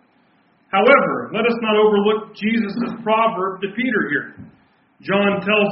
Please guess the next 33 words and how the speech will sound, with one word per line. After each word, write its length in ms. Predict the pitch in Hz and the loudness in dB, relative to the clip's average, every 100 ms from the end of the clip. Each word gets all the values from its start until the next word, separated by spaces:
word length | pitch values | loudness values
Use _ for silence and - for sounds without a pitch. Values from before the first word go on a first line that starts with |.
| 175 | -2
us 40 | 170 | -6
that 80 | 160 | -8
this 160 | 175 | -8
was 160 | 170 160 | -10 -10
Peter 320 | 208 220 190 | -6 -4 -4
who 80 | 175 | -4
drew 240 | 180 180 | -4 -6
his 160 | 170 190 - | -4 -6 -6
sword 320 | 156 156 156 | -8 -6 -4
in 80 | 165 | -6
his 160 | 170 | -8
account. 400 | 196 147 127 139 - _ _ _ - | -12 -12 -12 -12 -20 _ _ _ -10
And 80 | 156 151 | -8 -4
Jesus 360 | 208 233 185 - 131 | 0 0 -2 -8 -8
says, 260 | 120 135 - - _ _ _ 120 - _ | -6 -6 -10 -18 _ _ _ -16 -16 _
"Put 240 | - 220 | 0 0
your 200 | 214 180 170 - | 2 -2 -2 -4
sword 320 | 240 226 165 156 | 0 2 2 0
back 240 | 185 190 175 | -2 -2 -4
in 40 | 156 | -4
its 100 | - | -6
place, 320 | - 190 165 - | -6 -4 -4 -6
because 240 | 170 175 170 170 | -6 -2 -2 -2
all 160 | 202 185 | -2 -2
who 80 | 185 | -4
take 240 | 190 180 | -6 -6
up 160 | 185 160 | -8 -10
a 80 | - | -10
sword 320 | 220 196 160 | -2 -2 -2
will 80 | 151 | -8
perish 320 | - 214 170 - | -6 -6 -6 -10
by 160 | 160 | -10
a 40 | 156 | -10